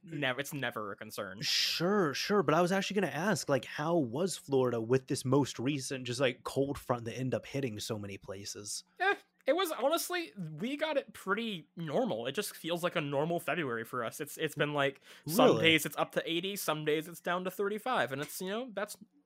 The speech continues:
Speaker 2: not too unusual, at least for my lifetime. I, it, it's
Speaker 1: Okay.
Speaker 2: n-, it's not been bad in terms of weather. It's not been bad in terms of cars being finicky. It's literally just been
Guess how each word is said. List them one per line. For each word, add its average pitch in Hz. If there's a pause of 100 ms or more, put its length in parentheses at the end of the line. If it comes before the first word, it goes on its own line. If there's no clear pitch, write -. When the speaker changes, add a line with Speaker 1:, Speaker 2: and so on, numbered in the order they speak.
(320)
Speaker 2:
not 185
too 240
unusual, 226
at 208
least 190
for 180
my 190
lifetime. 143 (120)
I, 139
it, 151
it's 180
Speaker 1:
Okay. 107
Speaker 2:
n-, 104
it's -
not 147
been 151
bad 143
in 147
terms 147
of 131
weather. 131
It's 123
not 120
been 123
bad 123
in 117
terms 127
of 117 (380)
cars 135
being 139
finicky. 127
It's 151
literally 147
just 143
been 143